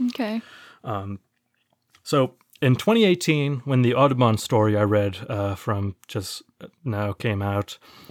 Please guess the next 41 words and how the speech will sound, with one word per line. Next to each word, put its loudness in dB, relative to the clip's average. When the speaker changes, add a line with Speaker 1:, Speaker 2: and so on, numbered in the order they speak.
Speaker 1:
Mm-hmm. -4
Speaker 2:
uh, 4
along 4
with 4
it, 0
they 0
published 0
one 2
of 0
the 2
photos 4
that 0
Young 0
took -2
of -8
the -8
bird -2
that -8
he -8
provided -6
for -4
them. -10
Speaker 1:
Do -18
people 0
think 0
it's -8
fake? -8
Speaker 2:
Um, 6
no, 8
but 4
in 6
the 4
corner 2
of 0
the 4
photo, 4
readers 2
noticed 2
a 2
cage-like -2
mesh, 0